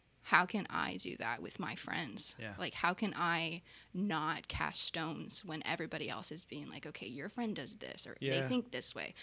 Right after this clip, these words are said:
Speaker 1: But how can I be in the dirt with them on my knees, like,
Speaker 2: Wow.
Speaker 1: being like, "Hey, like, this isn't right, but I love you anyways. But I'm still gonna sit in the dirt with you."
Speaker 2: Yeah.
Speaker 1: And really just not being passive about what I believe, not compromising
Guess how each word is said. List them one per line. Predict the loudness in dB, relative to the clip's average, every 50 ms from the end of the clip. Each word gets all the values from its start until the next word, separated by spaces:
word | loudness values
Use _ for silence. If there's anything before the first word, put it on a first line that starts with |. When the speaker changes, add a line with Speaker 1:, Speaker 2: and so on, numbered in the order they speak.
| -14 -14 -8 -6
Speaker 1:
But | -4 0
how | 2 2 2 2
can | 2 0
I | 0 0 0 -2
be | -4 -4 -4 -4 -2 -2 -4 -4 -2
in | -2 -2 -2
the | -2 -4
dirt | -2 0 0 2 2 2
with | 0 0 2
them | 2 2 2 2
on | 2 0 0
my | -2 -2
knees, | -2 -2 -2 -2 -2 -2 0 0 0 0
like, | 2 2
Speaker 2:
Wow. | 4 4 4 2 2 0 -4 -10 -18 -20 -20 _ _ _ _ -20 _ _ -16 -8 -4
Speaker 1:
being | -2 0 0 0 0 0
like, | -2 -4 -4
"Hey, | -6 -4 -2 2 2 2 2 2
like, | 0 -4 -6 -6
this | -4 0 0 0
isn't | 2 0 0 -2 -4 -6
right, | -6 -4 -4 -2 -2 -2 -4 -4 -8 _ _ _ -20 -16 _ -2
but | 0 0 2 2
I | 0 -2
love | -2 -2 -2 -2 -2 -2
you | -2 -2 -2 -2
anyways. | -2 -2 -2 -4 -4 -6 -6 -4 2 2 2 2 2
But | 0 -2
I'm | 0 6
still | 8 8 8 8 6 4 2
gonna | 2 2 2
sit | 2 2 2 -2
in | -4
the | -4
dirt | -4 -4 -4 -4 -6
with | -8 -8 -8
you." | -8 -8 -10 -10 -14 -18 -10 -4
Speaker 2:
Yeah. | -2 -2 -2 -2 -4 -10 -16 -20 -20 -20 _ 0
Speaker 1:
And | 2 2 2 2 2
really | 0 0 0 0 0
just | 0 0 2 6 6 6 6 6 2 -4 _ _ -20 _ _ _ -20 -20 -20 -20 -20 _ -20 -20 _ -20 -12 -8 -2 2
not | 4 4 4 6 6
being | 6 6 6
passive | 6 6 6 6 6 8 6 4 6
about | 6 4 4 6
what | 4 6 8
I | 8 8
believe, | 8 6 0 0 2 2 2 2 4
not | 4 4 4 4
compromising | 2 0 2 2 2 2 2 2 2 0 0 -2 -4 -6